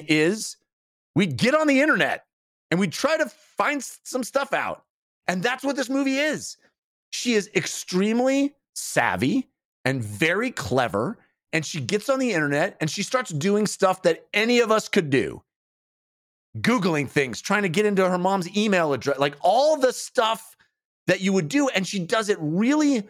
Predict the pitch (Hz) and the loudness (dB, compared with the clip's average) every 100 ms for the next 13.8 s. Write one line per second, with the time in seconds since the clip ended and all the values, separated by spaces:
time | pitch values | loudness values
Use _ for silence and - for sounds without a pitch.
0 | _ - - 160 175 196 226 165 156 160 | _ -14 -4 0 0 0 -2 0 0 -2
1 | 165 135 - - - 233 135 170 185 180 | -4 -6 -8 -6 -4 -4 -2 -2 0 -2
2 | - 143 135 - _ _ _ - - 160 | -2 -2 -4 -10 _ _ _ -8 -4 -2
3 | 170 151 147 - 185 196 190 - 202 196 | -2 -2 -4 -4 -2 -2 -2 -4 -2 -4
4 | 147 135 143 - 180 170 175 - - 190 | -4 -4 -4 -4 -6 -4 -4 -6 -4 -2
5 | 185 185 165 143 190 160 180 151 170 185 | 0 0 -4 -4 -4 -4 -6 -2 -2 -2
6 | - - 214 175 147 262 262 233 - 202 | -6 -8 -6 -6 -4 -4 -2 -4 -2 0
7 | 208 220 226 _ _ _ _ - - 147 | 2 0 -4 _ _ _ _ -10 -4 -2
8 | 135 226 214 202 220 220 185 190 226 208 | -2 -2 0 0 -2 0 -2 0 0 0
9 | 214 196 208 185 170 104 165 202 185 196 | 0 0 0 0 -2 2 0 0 2 2
10 | 214 208 139 135 127 170 170 190 185 214 | 2 0 -4 -4 -2 0 0 0 0 2
11 | - - _ _ _ - 190 - - _ | 0 -6 _ _ _ 0 0 -2 -16 _
12 | _ _ _ - 202 220 - - 156 120 | _ _ _ -6 0 0 -2 0 0 0
13 | 117 - 190 208 214 220 220 | -4 0 2 0 0 0 0